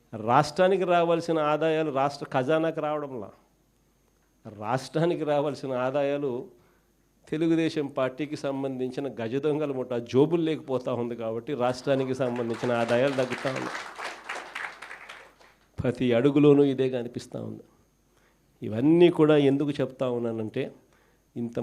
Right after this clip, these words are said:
మంచి చేసిన మనకే ఒక్కొక్కసారి ఈ మాదిరిగా ప్రతిపక్షంలో కూర్చోని పరిస్థితి వస్తే, ఇక ఏ మంచి చేయని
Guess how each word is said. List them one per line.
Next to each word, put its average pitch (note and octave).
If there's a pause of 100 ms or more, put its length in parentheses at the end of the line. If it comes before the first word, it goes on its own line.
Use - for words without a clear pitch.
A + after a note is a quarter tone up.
(120)
మంచి B2+
చేసిన D3
మనకే B2 (1500)
ఒక్కొక్కసారి B2+ (260)
ఈ A#2+
మాదిరిగా A#2+ (1160)
ప్రతిపక్షంలో B2+
కూర్చోని A#2 (100)
పరిస్థితి A#2
వస్తే, A#2 (920)
ఇక - (260)
ఏ C3 (160)
మంచి D3
చేయని D3